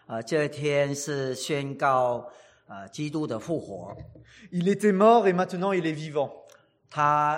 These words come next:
Speaker 1: 啊，原先是死了，他现在已经，啊，复活了。
Speaker 2: C'est donc un jour de fête.
Speaker 1: 所以这是一个，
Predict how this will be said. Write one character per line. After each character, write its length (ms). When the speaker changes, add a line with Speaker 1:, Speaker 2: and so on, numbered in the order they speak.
Speaker 1:
啊， 120
原 240
先 540
是 360
死 260
了， 340
他 200
现 280
在 440
已 120
经， 480
啊， 180
复 200
活 180
了。 180
Speaker 2:
C'est 160
donc 380
un 100
jour 180
de 100
fête. 360
Speaker 1:
所 120
以 160
这 140
是 240
一 200
个， 540